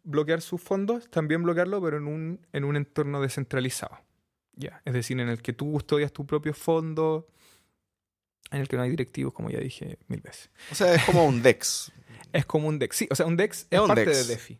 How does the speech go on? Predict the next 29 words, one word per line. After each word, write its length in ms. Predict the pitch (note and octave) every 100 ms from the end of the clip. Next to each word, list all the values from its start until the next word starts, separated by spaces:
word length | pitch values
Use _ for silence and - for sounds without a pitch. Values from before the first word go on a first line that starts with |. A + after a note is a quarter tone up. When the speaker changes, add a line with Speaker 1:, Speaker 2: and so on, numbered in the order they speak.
| _
Speaker 2:
Es 80 | C3+
un 100 | C3+
parte 240 | D3+ D#3+
de 100 | A#2+
defi. 220 | G2+ -
defi 460 | - C3 D3 E3 D#3
es 120 | C#3+
simplemente 800 | D3+ C3+ C3 C#3 C#3 - C#3+ C3
el 120 | A2+
concepto, 840 | A2+ G#2 - C#3+ - - D#3+ F3 -
Speaker 1:
Claro. 340 | - - - -
Speaker 2:
eh, 640 | A2 G#2+ G2+ G#2 G2+ G#2 - -
que 180 | G#2 G#2+
diri-, 420 | G#2 G#2+ - -
que 400 | - G2+ G2 G2+ A#2 - _ _ _ _
determina 680 | G2+ G2+ G2 A#2+ C3 C3 C3
la 140 | A#2
finanza 360 | A2 G#2+ A2 A2
descentralizada. 680 | G2+ G2 F#2 G2+ G#2 - -
Speaker 1:
Claro, 220 | - B1+
y 60 | C3
dentro 280 | C#3 C#3 D3
de 60 |
las 100 | C#3
finanzas 320 | B2+ C3+ C3+ C3+
descentralizadas, 720 | B2+ C3 C3 B2+ B2+ D3 C3+
como 160 | - C#3
decíamos, 320 | B2 A2 G#2+
están 400 | A2+ - A#2 B2